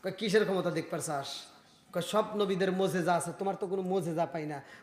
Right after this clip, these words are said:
মুসা নবীকে, "আমার যদি মোজেজাই না থাকতো, তাহলে এই যে পানিকে বাড়ি দিলাম, আর পানির ভিতর দিয়ে একটা না দুইটা না বারোটা রাস্তা আল্লাহ তৈরি করছে।" জোরে কোন সুবহানাল্লাহ। এটা কি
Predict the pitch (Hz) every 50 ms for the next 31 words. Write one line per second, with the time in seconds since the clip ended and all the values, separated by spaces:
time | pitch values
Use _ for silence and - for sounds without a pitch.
0 | - 175 180 180 170 202 202 202 190 196 190 202 190 190 190 190 185 180 202 196
1 | 190 190 196 185 170 185 180 208 208 196 185 180 175 185 180 - - 190 175 151
2 | - - - - - - 180 185 190 196 185 190 190 - - 190 208 202 208 208
3 | 170 202 208 202 170 190 190 196 196 196 165 185 190 196 185 170 - - - -
4 | - 170 180 - - 196 208 202 208 208 214 208 208 214 190 185 190 202 196 190
5 | - - 202 196 202 180 170 202 196 175 190 180 185 170 139 180 180 180 180 180
6 | 180 185 185 175 170 165 - - 180 175 170 165 165 - 180 170 160 143 143 156
7 | 143 - 165 147 156 147 147 147 151 147 147 - - - - - 139 - - -
8 | - - - - - - - - - - - - - - - - - - - -
9 | - - - - _ _ _ _ _ _ _ _ _ _ _ _ _ _ _ _
10 | - 208 220 175 208 233